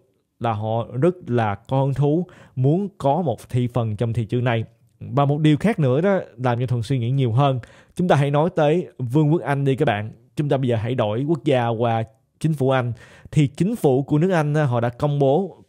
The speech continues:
kế hoạch cụ thể để áp đặt quy định tiền điện tử. Những thay đổi này đó dự kiến sẽ được triển khai bắt đầu vào năm hai nghìn không trăm hai mươi bốn.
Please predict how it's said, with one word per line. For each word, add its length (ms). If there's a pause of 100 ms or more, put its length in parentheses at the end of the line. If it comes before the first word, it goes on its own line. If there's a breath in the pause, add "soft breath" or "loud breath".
(140)
kế 140
hoạch 280
cụ 200
thể 320
để 180
áp 300
đặt 220
quy 200
định 220
tiền 140
điện 160
tử. 300 (340 loud breath)
Những 180
thay 240
đổi 160
này 240
đó 100
dự 280
kiến 280
sẽ 140
được 200
triển 180
khai 360 (120)
bắt 180
đầu 240
vào 160
năm 220
hai 240
nghìn 240
không 180
trăm 180
hai 120
mươi 120
bốn. 260